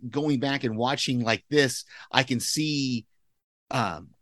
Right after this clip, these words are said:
this, this turn with Allison, and we'll talk more about that when we get into our, our moments. But, uh, yeah, it just was really good. And, and I know, I understand the whole thing with Elliot Page, and, uh,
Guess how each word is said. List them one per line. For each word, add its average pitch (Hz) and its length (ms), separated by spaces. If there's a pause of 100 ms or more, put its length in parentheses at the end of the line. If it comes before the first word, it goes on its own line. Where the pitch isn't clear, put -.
this, 117 220
this 127 220
turn 143 380
with 123 160
Allison, 123 520
and 110 100
we'll 110 100
talk 113 280
more 123 240
about 107 220
that 110 180
when 92 80
we 104 80
get 98 140
into 101 180
our, 92 180 (100)
our 92 160
moments. 110 600 (300)
But, 117 420
uh, 104 360
yeah, 151 300
it 147 120
just 180 160
was 190 120
really 175 240
good. 156 320
And, 139 200
and 160 140
I 190 80
know, 180 200
I 170 100
understand 160 380
the 131 40
whole 131 120
thing 135 140
with 123 160
Elliot 123 300
Page, 120 480
and, 98 140 (360)
uh, 113 140